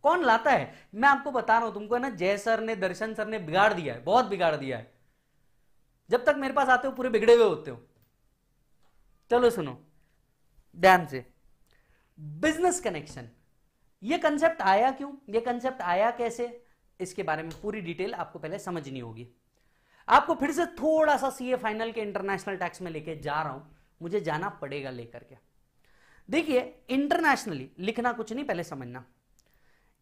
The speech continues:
इंटरनेशनली लिखना कुछ नहीं आपको, इंटरनेशनली अंडरस्टैंड, अगर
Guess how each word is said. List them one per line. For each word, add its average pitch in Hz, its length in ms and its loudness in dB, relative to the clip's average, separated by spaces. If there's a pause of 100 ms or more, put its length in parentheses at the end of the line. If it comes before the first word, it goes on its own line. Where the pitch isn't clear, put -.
इंटरनेशनली 277 1080 0 (1800)
लिखना 220 300 -2
कुछ 220 220 -12
नहीं 151 140 -8
आपको, 131 320 -14 (1900)
इंटरनेशनली 262 1000 -2 (840)
अंडरस्टैंड, 160 560 -6 (2000)
अगर 311 340 4